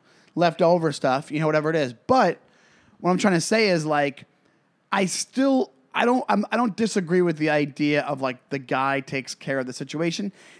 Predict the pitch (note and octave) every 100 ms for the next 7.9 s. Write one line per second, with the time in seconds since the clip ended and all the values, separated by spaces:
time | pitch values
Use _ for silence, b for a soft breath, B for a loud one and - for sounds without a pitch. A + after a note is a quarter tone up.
0 | B F#3+ F#3+ G3 F#3+ G3 F#3 F3 E3+ D#3
1 | - _ _ - G3+ F3+ F3 E3+ E3 D3+
2 | D#3 D3 D3+ D3+ D3 C#3 C3 - b b
3 | b b b G3 G3+ G3 F3 E3 C#3+ D#3
4 | D#3 D3+ C#3+ C3 - D#3 F3 F3+ D#3+ D3
5 | C3 D3 C3+ B2 A#2+ A#2+ B2+ _ - F#3+
6 | G3+ G#3 F3+ F3 F3 E3 E3 D3 C3+ D#3
7 | C#3 C#3 C3+ B2+ D#3+ C#3 C3+ D#3 C#3+